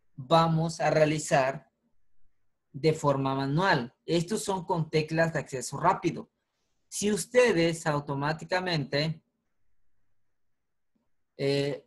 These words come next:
no encuentran el control, entonces se van a la, a la pestaña de inicio del grupo fuentes y presionan la letra N y automáticamente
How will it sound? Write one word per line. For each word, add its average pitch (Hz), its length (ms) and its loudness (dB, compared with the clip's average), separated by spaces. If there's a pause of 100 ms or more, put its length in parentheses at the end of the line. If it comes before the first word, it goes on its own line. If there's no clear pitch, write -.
(100)
no 160 140 -2
encuentran 165 520 2
el 127 160 -4
control, 156 400 2
entonces 135 640 -6
se 156 240 2
van 151 240 2
a 160 140 4
la, 160 360 2
a 131 140 -2
la 131 180 0
pestaña 175 520 2
de 196 80 2
inicio 185 760 4 (240)
del 139 260 2
grupo 147 360 -2
fuentes 202 800 2 (580)
y 247 480 2 (500)
presionan 175 800 0 (1500)
la 135 120 4
letra 139 420 0
N 135 400 2
y - 80 -10
automáticamente 160 1120 -2